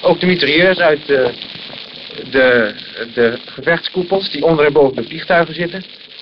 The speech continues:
Het is werkelijk een prachtig gezicht. Ze vliegen hier allemaal over en langs de molen die op het Oostplein staat. De molen werkt op het ogenblik.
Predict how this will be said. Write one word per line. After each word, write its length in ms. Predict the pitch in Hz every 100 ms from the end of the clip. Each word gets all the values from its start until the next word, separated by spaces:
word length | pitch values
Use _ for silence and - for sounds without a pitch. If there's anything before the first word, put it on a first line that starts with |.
| -
Het 160 | 135 143
is 140 | - 135
werkelijk 360 | 170 175 -
een 120 | 139
prachtig 400 | - 190 196 190
gezicht. 340 | 185 151 123 - - - - - - - - - - - - -
Ze 380 | - 135 127 117 117
vliegen 320 | 170 165 170
hier 220 | 156 135
allemaal 520 | 160 180 165 139 127 -
over 300 | 151 147 131
en 280 | 139 127 117
langs 300 | 160 147 -
de 80 |
molen 300 | 135 156 139
die 80 | 127
op 60 | 120
het 100 | -
Oostplein 440 | 120 - 135 151
staat. 280 | - 170 175
De 60 | 135
molen 280 | 123 113
werkt 280 | 120 151 151
op 60 | 147
het 80 | 196
ogenblik. 440 | 151 139 175